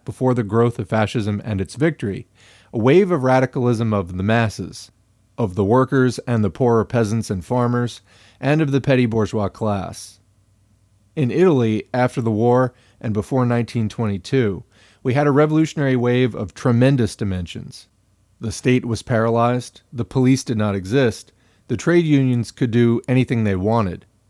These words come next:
but there was not a party capable of taking the power. As a reaction came fascism. In Germany, the same.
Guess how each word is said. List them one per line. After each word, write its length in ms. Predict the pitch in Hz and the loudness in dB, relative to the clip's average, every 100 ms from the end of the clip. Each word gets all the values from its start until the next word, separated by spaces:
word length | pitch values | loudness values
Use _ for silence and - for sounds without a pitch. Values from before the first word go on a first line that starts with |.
| _ _ | _ _
but 100 | 123 | -6
there 140 | 110 117 | 0 0
was 120 | 101 | 2
not 320 | 113 135 135 | 2 2 0
a 40 | 123 | -4
party 340 | - 143 123 | 0 2 0
capable 500 | - 131 120 110 110 | 0 0 0 -2 -4
of 120 | 87 | -4
taking 380 | - 113 110 101 | -4 -4 -4 -6
the 80 | 87 | -6
power. 440 | - 104 92 - _ _ _ _ _ _ | -2 -2 -2 -6 _ _ _ _ _ _
As 180 | - 98 | -8 -6
a 60 | 90 | -2
reaction 640 | 98 113 127 - 101 90 - _ | 0 0 -2 -4 -6 -6 -10 _
came 240 | - 98 | -6 -4
fascism. 580 | - 101 101 104 85 90 - _ _ _ _ _ _ _ _ _ _ _ _ _ _ | -2 -2 -2 -6 -10 -14 -20 _ _ _ _ _ _ _ _ _ _ _ _ _ _
In 180 | 143 123 | 0 2
Germany, 400 | 127 127 135 147 | 4 4 4 4
the 140 | 127 | 2
same. 460 | - 143 120 92 | 0 0 0 0